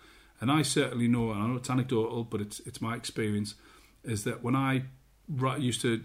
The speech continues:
drive, you know, to Manchester, or when I'd see a client or whatever it was, or whatever, two hours, an hour and a half, I'd come off that and I'd be like, "What have I listened to?" I genuinely couldn't remember half the,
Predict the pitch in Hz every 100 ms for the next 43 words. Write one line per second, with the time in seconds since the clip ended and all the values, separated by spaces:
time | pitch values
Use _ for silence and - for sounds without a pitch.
0 | - - 123 117 110 - - 120 107 104
1 | 107 117 113 117 113 - 104 104 101 104
2 | - 101 - 120 117 110 107 117 110 110
3 | 110 107 101 90 - - - 113 110 110
4 | 104 104 - - - - _ _ _ -
5 | - 147 135 131 123 127 127 127 110 113
6 | 107 - - 127 131 127 127 123 101 95
7 | - 110 107 107 104 101 104 - - 113
8 | 110 104 110 107 101 - - - 120 123
9 | 113 160 160 123 101 101 - 135 117 107
10 | 120 110 101 113 101 - 101